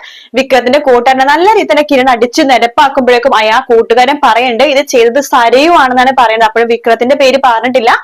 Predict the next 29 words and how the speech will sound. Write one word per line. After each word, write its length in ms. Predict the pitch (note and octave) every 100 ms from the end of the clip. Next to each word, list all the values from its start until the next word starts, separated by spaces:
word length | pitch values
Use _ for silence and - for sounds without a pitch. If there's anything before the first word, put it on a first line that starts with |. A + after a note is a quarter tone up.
| - - - -
അതുകൊണ്ട് 320 | F#4+ G#4+ G4+
തന്നെ 160 | G#4 G4
കിരണും 420 | - E4+ E4 F#4+
കല്യാണും 400 | F4+ E4 E4 E4
എല്ലാവരും 340 | D4+ C#4+ D4+
വിചാരിക്കുന്നത് 460 | D#4 C#4+ C4 C4+ C4
സരയു 380 | C4+ B3+ A#3 C#4
മാത്രം, 540 | C4 B3+ B3+ E4 E4 -
ആ, 220 | A#3+ A#3+
ചെയ്തൊരു 400 | A#3+ C#4 A#3+ C4
പ്ലാൻ 460 | C4+ B3+ A3+ A3 C4
ആണെന്നാണ്. 460 | A#3 A#3+ B3+ A#3
അതുകൊണ്ട് 260 | A#3 A3 A3+
സരയുവിനെ 380 | B3 A3+ A3 B3
നല്ലൊരു 280 | B3 A#3+ C4
പണി 200 | B3+ C4
തന്നെ 220 | E4 C#4+
കൊടുക്കാന്നാണ് 560 | C#4+ C4+ B3 B3 B3+ A#3+
ട്ടോ 160 | A#3+ - - -
നമ്മുടെ 200 | B3+ B3
കിരണും 360 | C4 B3+ A#3 C4
കല്യാണിയും 440 | B3+ A3+ A3+ B3+
വിചാരിക്കുന്നത്. 420 | A#3+ A3+ A3 A3
ആ 40 | B3+
സമയത്താണ് 480 | D#4 C#4+ C#4 C#4 B3+
നമ്മുടെ 280 | B3 C4+
കിരണിനെ 380 | B3+ A3 A3+ A#3+
കൂട്ടിക്കൊണ്ട് 520 | C4+ B3 B3 C4 B3+ C4 - - -
കാർത്തിക 500 | G4 F#4 F#4+ F4